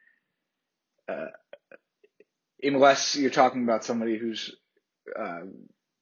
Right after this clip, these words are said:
uh, walking through the spider webs, in which case that could be perfect for Abaddon.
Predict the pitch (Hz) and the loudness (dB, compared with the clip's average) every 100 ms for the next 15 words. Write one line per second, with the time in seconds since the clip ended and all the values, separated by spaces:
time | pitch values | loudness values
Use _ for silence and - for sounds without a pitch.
0 | _ - 85 57 50 - _ 131 127 117 | _ -14 -12 -12 -14 -18 _ 0 4 4
1 | 131 120 117 - 110 113 104 104 95 - | 0 -6 -8 -4 -2 -2 -2 -6 -10 -14
2 | - - _ 117 123 113 - 117 - - | -18 -20 _ -6 -4 -4 -2 -2 -2 -8
3 | - 110 117 - 131 - 139 147 135 139 | -2 -2 -2 -4 -6 0 0 0 -2 0
4 | 131 139 127 110 95 107 | 2 2 0 -2 -6 -10